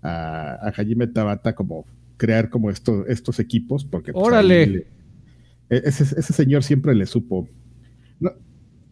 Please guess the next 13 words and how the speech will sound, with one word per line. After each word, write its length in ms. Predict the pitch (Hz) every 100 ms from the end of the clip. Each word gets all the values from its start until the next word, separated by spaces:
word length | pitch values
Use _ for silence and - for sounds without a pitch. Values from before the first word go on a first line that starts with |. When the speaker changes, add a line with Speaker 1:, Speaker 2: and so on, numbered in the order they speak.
| _ _ _
Speaker 1:
no 120 | - 175
sé 140 | 254
dónde 260 | 262 208 160
ande 240 | 180 143
ahorita, 400 | 113 139 147 147
¿dónde 240 | 180 233 208
anda? 220 | 202 147
Porque 200 | 131 127
está 180 | - 185
bien 240 | 208 131
loco, 260 | 123 131 143
creo 200 | 175 -
que 200 | 185